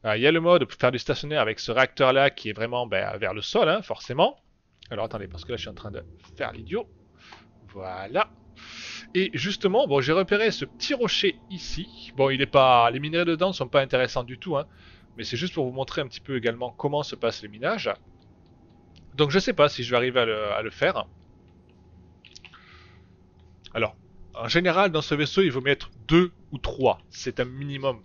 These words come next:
je dirais. Euh, hop là, on va se mettre par là. Je pense que là, ça devrait être pas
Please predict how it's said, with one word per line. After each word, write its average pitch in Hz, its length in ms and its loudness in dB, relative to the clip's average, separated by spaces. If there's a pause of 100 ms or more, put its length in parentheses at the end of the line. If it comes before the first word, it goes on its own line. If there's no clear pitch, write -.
je 107 140 -14
dirais. 98 320 -4 (1400)
Euh, 98 280 -6 (560)
hop - 180 -18
là, - 220 -6
on 120 60 -16
va 107 100 -6
se - 120 -16
mettre - 280 -14 (160)
par 90 460 -8
là. 156 160 -4
Je - 160 -14
pense 123 260 -12
que - 120 -14
là, 117 340 -6
ça - 240 -14
devrait 101 300 -14
être - 220 -16 (260)
pas 98 120 -10